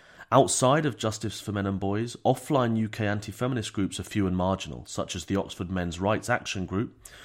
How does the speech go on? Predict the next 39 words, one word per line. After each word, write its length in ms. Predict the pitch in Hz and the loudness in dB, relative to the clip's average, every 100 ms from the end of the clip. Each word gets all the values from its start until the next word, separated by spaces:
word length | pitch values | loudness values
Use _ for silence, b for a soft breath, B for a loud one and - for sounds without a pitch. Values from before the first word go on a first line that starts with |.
| B B | B B
who 80 | 110 | 0
have 100 | 95 | 0
engaged 360 | 95 101 95 90 | 0 2 0 0
in 140 | 85 | -4
very 240 | 82 98 101 | 0 2 2
few 240 | 98 82 | 0 -4
actions, 540 | 82 - - 87 90 - B B | -4 -8 -8 -6 -8 -12 B B
and 140 | 95 | 0
the 20 | 101 | 4
Norfolk 540 | 104 120 123 - - | 6 4 4 -4 -2
Men's 340 | 104 104 104 | 0 0 0
Equality 500 | 92 - 117 110 - | -4 -4 -2 -2 -2
Network, 500 | 76 73 - 62 53 - _ | -8 -10 -12 -14 -14 -18 _
a 20 | |
Norfolk 480 | 95 104 117 117 117 | 2 4 4 2 -4
meeting 380 | 101 107 104 90 | 0 -2 0 -2
group 320 | 90 92 - B B B | 0 0 -2 B B B
established 500 | - 107 87 95 - | -2 0 0 -2 -4
in 80 | - | -2
early 200 | 98 95 | 0 0
two 180 | 95 95 | -2 -6
thousand 300 | - 87 87 | -2 -2 -2
and 120 | 82 | -6
seventeen, 640 | - 87 87 - 120 101 - B B | -4 -4 -4 -2 0 -2 -6 B B
who 80 | 101 | -2
appear 260 | 101 113 | 2 0
to 140 | 104 104 | 2 0
remain 280 | 95 90 | 0 0
inactive. 580 | 87 107 - - 76 - - _ _ _ _ | 0 -2 -6 -12 -12 -14 -20 _ _ _ _
Also 320 | 147 165 107 | 2 2 2
of 80 | 85 | 2
note 300 | 82 82 87 _ - | 2 0 -2 _ -4
is 120 | 95 | -4
the 80 | 90 | -2
disparate 540 | 90 120 - 107 - | 0 0 2 0 0
Network 480 | 90 98 - 98 98 | 0 0 0 0 -2
for 120 | - | -2
Men 260 | 92 98 101 | -2 0 -2
community, 600 | 95 85 71 76 65 53 | -6 -6 -6 -8 -12 -12